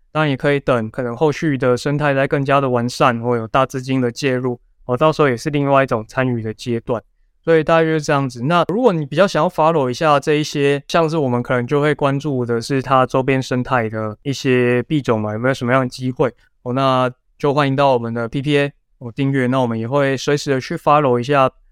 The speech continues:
目前一些市场的最新的近况。关于这个主题，或是最近有没有什么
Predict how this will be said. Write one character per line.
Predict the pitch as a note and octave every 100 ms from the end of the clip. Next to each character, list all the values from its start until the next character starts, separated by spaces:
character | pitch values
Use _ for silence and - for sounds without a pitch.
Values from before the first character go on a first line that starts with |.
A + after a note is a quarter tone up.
| _
目 | D#3
前 | D3 C3
一 | B2
些 | C#3
市 | C3+ D#3+
场 | C3+ B2 A2
的 | A2+
最 | A2+ D3+
新 | B2+ - C3
的 | B2
近 | - C3 A2+
况。 | - B2+ - _
关 | F3 F#3+
于 | F3+ E3
这 | F#3+
个 | E3+
主 | C#3+ B2+
题， | C#3+ C3+
或 | D#3+ D#3+
是 | E3 D#3+ D#3 D3 _ -
最 | F3 D#3
近 | D#3
有 | B2
没 | C3+
有 | C#3+
什 | C3 B2
么 | A#2 A2+ A#2